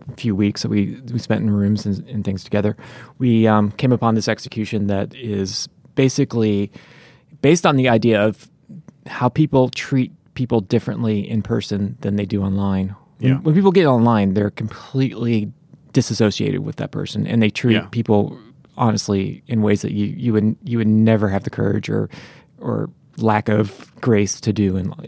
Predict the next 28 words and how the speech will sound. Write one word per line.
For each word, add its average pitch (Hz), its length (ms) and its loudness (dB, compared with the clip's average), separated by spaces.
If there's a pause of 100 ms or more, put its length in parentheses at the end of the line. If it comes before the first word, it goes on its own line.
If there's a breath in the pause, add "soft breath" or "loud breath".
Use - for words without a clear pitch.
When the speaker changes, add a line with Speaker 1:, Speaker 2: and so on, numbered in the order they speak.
(280)
Speaker 1:
in 98 140 -6
person. 120 360 -6
So 104 280 -4
I - 420 -20
thought 175 140 4
that 185 80 6
was 139 100 2
a 147 40 2
really 151 180 6
great 131 240 0
place 120 160 0
to 104 80 -8
start 110 320 2
and 107 80 -4
a 113 40 0
really 113 140 0
great 104 320 -2
insight. 113 580 -4 (500 loud breath)
Then 127 140 4
we 123 120 4
just 120 240 -4
decided, 113 560 0
um, 104 360 0
what's - 240 -4
the 117 120 -2
best 120 260 0
way 104 420 2
to, - 240 -8